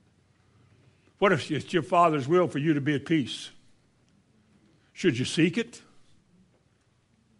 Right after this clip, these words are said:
Then why do we frustrate ourselves and get all stressed out when that's not his will?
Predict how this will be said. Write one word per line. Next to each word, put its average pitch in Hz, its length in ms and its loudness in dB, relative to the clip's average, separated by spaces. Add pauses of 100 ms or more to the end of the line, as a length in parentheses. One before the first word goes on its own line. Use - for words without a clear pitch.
(1120)
Then 156 260 2
why 180 260 4
do 180 160 4
we 170 460 4
frustrate 190 640 -2
ourselves 165 500 2
and 160 100 -2
get 160 140 0
all 160 160 2
stressed - 460 -2
out 190 280 4 (200)
when 170 120 2
that's 190 280 2
not 185 200 4
his 170 200 4
will? 233 260 -2